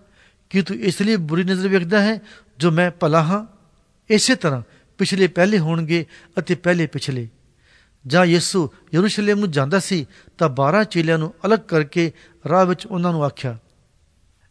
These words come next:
ਵੇਖੋ, ਅਸੀਂ ਯਰੂਸ਼ਲਮ ਨੂੰ ਜਾਂਦੇ ਹਾਂ ਅਤੇ ਮਨੁੱਖ ਦਾ ਪੁੱਤਰ ਪ੍ਰਧਾਨ ਯਾਜਕਾਂ ਔਰ ਗ੍ਰੰਥੀਆਂ ਦੇ ਹੱਥ ਫੜਵਾਇਆ ਜਾਵੇਗਾ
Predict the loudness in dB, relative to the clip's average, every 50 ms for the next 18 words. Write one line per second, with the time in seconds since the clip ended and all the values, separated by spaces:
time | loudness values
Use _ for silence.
0 | _ 0 2 2 2 2 0 0 0 -2 -4 -10 -20 -20 _ _ -2 0 0 0
1 | 2 2 4 2 2 2 2 2 2 2 0 -2 -2 -4 -4 -2 -2 -2 0 2
2 | 0 0 0 -2 -6 -10 _ _ _ _ _ _ _ _ _ -8 -2 0 0 0
3 | 2 0 0 0 0 0 0 -2 -2 -6 -6 -4 -4 -4 -4 -4 -8 _ _ _
4 | -6 -4 -2 0 0 2 0 0 0 0 0 0 0 -2 -4 -2 -2 -2 -4 -6
5 | _ -20 _ _ -6 -4 -4 -4 -2 -2 -2 -2 -2 -2 -2 -2 0 0 0 -2
6 | -4 -6 -8 -8 -10 -10 _ _ _ _ _ -6 -2 -2 0 0 0 0 0 0
7 | -2 -2 -2 -4 -6 -6 -8 -10